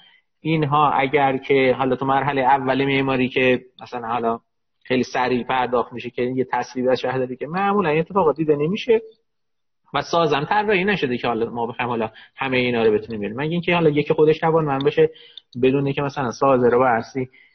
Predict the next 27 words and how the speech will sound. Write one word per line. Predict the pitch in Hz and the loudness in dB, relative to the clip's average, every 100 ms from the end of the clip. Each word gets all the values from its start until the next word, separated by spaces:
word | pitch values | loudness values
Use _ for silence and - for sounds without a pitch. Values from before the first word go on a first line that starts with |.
| _ _ - | _ _ -2
با | 123 | 2
یه | 120 | 4
تمهیدات | 107 127 127 131 110 131 | 2 0 -2 0 0 0
حل | 120 | -2
کنه | 131 123 | -2 -2
که | 139 | 0
اینا | 135 110 | 0 0
دیده | 104 127 107 | 2 2 2
بشه، | 101 - 76 | 2 -2 -4
یا | 107 | -4
مثلاً | 117 120 123 | -4 -8 -8
همین | 117 123 127 | -8 -6 -2
داستان | 135 - 135 123 107 | -2 -2 -6 -8 -4
یه، | 117 123 123 _ _ _ _ _ _ - | 2 4 2 _ _ _ _ _ _ -18
اه، | 117 107 - - _ _ | -16 -14 -16 -20 _ _
تیر | - 131 127 | 0 4 4
وارونه | 120 120 123 113 | 4 4 2 0
و | 104 123 | 2 2
دست | 117 113 - | 0 -2 -4
و | |
پله | 117 123 110 101 | 0 2 2 0
و | 113 123 113 - _ _ _ | 2 2 0 -2 _ _ _
تیر | - 120 | 0 2
شونه | 120 131 120 120 | 2 0 2 0
گیر | 104 110 127 | 0 0 4
و، | 135 123 98 - - _ - | 4 4 -2 -10 -20 _ -10
اه، | 117 113 104 | -6 -2 -2